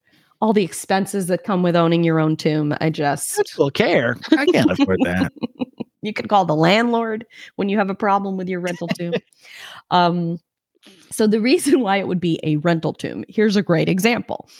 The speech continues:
Speaker 2: Please.
Speaker 1: Let's say you have two family members that die within that same, quote, "year and a day" period.
Speaker 2: Mm.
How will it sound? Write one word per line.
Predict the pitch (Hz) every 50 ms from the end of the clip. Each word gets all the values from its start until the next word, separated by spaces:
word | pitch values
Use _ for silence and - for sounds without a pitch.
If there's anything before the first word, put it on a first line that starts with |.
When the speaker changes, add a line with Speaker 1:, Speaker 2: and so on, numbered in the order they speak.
| - - - - - _ _ _ _
Speaker 2:
Please. | - 135 110 -
Speaker 1:
Let's | 226 254 339 - -
say | - - 185 147 156 151 185 220 226 - _ _ _ _ _ - - _ _ _ _ _ -
you | - 175 185 185
have | 202 180 170 -
two | - 277 269 277
family | - 214 180 165 165 165 156
members | 156 151 143 151 156 156 160 160 156 - - - - _ _ _ _ _ _ _ -
that | 165 165 160 - - 175 160
die | 175 165 160 160 160 156 156 156 - -
within | - 180 175 147 165 165 165 165
that | 160 160 160 - -
same, | - - - 202 190 190 196 202 208 214 226 226 220 233 - _
quote, | - - 190 180 175 170 - _
"year | - 160 175 170 165 165
and | 165 165 165 170
a | 165
day" | 160 202 214 226 220
period. | - - - 165 160 156 151 151 - - - - 175 - _ _ _ -
Speaker 2:
Mm. | 135 147 151 156 151 143 135 123 117 107 101 92